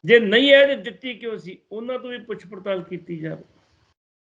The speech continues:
ਹੁਣ ਲੱਗਦਾ ਵੀ ਜਥੇਦਾਰ ਵੀ ਥੋੜ੍ਹੇ ਜਿਹੇ ਢਿੱਲੇ ਪਏ ਨੇ।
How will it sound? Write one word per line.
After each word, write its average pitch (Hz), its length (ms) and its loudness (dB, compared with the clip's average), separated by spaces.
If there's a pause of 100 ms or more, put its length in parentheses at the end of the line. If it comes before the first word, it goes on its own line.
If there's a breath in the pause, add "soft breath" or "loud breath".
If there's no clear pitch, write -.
(560)
ਹੁਣ 202 160 6
ਲੱਗਦਾ 190 380 4
ਵੀ 262 180 -2
ਜਥੇਦਾਰ 202 540 -2
ਵੀ 240 100 -6
ਥੋੜ੍ਹੇ 202 260 -8
ਜਿਹੇ 233 160 -2
ਢਿੱਲੇ 185 320 0
ਪਏ 196 300 2
ਨੇ। 202 280 -6